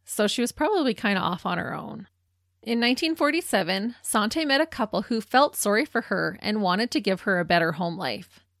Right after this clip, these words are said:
This couple was well off financially. They owned a successful movie theater and pop shop in Studio City, which I have to say are two of my favorite things.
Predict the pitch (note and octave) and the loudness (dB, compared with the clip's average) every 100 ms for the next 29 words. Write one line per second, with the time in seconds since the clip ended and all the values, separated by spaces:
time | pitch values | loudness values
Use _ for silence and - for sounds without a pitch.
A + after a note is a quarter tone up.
0 | _ - A#3+ F4 - G#3 - G3+ G3 G#3 | _ 0 2 4 4 2 4 0 2 0
1 | F#3+ F3 F3 F#3+ - A#3+ G3+ E3+ F#3 G3 | 2 2 4 2 2 -2 0 -2 -4 -4
2 | A2+ B2+ - _ _ - F#3 A3 C4 E4 | -6 -8 -10 _ _ 6 6 6 2 0
3 | F4 - F3+ - G#3+ F#3 F3 G3+ - A#3 | -2 0 0 0 -2 -2 -2 -4 -4 -4
4 | A#3 C#4+ D#4+ G3 - F3 - - B3+ E4 | -2 -2 0 -4 -2 -2 -2 2 2 2
5 | - - G#3 - G3+ F3+ F3+ - F#3 E3 | 0 -2 0 2 0 2 -2 -2 -4 -4
6 | F#2+ - _ _ _ C4+ F#4+ E4+ G4 B4 | -8 -12 _ _ _ 2 4 4 4 2
7 | - E4 E4 D#4+ D4+ A#3 A#3 A3+ G3+ G3 | 4 8 8 6 6 4 4 0 2 2
8 | F3 F3+ - F#3 D3+ E3+ A3+ - | 4 0 0 -2 -2 -6 -10 -12